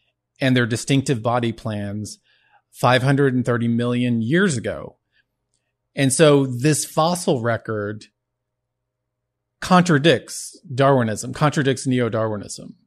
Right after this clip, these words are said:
because we see fully formed animals in this fo-, fossil record, and we don't see kind of a gradual development and evolution of these, these organisms.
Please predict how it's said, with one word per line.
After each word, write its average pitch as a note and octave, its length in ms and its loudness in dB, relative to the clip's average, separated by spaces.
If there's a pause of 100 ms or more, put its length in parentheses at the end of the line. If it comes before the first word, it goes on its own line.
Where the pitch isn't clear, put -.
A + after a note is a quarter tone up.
(520)
because C3 340 2
we C3+ 160 4
see C#3+ 320 2
fully C#3 480 0
formed C3 400 -2
animals B2 520 -2
in C3 140 -2
this A#2+ 180 -2
fo-, D3+ 260 4
fossil D#3 460 -2
record, G#2+ 400 -6
and B2+ 160 -2
we C3 80 2
don't C3+ 260 0
see B2 540 -2 (420)
kind C3+ 160 2
of A#2+ 100 0
a A#2 60 -2
gradual A2+ 1080 -2
development A2+ 840 -6
and A#2 120 -6
evolution A2+ 680 -4
of A2 320 -10
these, G#2+ 600 -10 (500)
these A#2 240 -4
organisms. A#2 720 -4